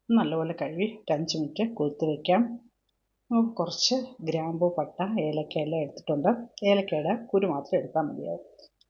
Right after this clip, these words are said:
നമുക്ക് അഞ്ച് മിനിറ്റ് കഴിഞ്ഞ് അരി ഊറ്റി വയ്ക്കാം. അതിനുശേഷം നമ്മൾ കുക്കറിലാണ് ചെയ്യുന്നത്. നമ്മൾ ഗ്രാമ്പുവും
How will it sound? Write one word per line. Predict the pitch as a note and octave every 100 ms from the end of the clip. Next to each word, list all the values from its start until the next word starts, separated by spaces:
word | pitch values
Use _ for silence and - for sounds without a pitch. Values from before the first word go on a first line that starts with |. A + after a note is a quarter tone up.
| -
നമുക്ക് | G#3 G3+ A#3+ A#3
അഞ്ച് | F#3 F3+
മിനിറ്റ് | F3 D#3+
കഴിഞ്ഞ് | D3+ E3 F#3
അരി | D3+ D3+ D3
ഊറ്റി | D3 D#3+
വയ്ക്കാം. | D3 - D#3 A3 - - - - - -
അതിനുശേഷം | A3+ A#3+ - C3 F3+
നമ്മൾ | E3 E3+ E3+
കുക്കറിലാണ് | - G3 D#3 C#3+ G#3 A3+
ചെയ്യുന്നത്. | - - E3 - _ _ _ _ _
നമ്മൾ | - F#3 E3+
ഗ്രാമ്പുവും | E3 E3 E3+ F3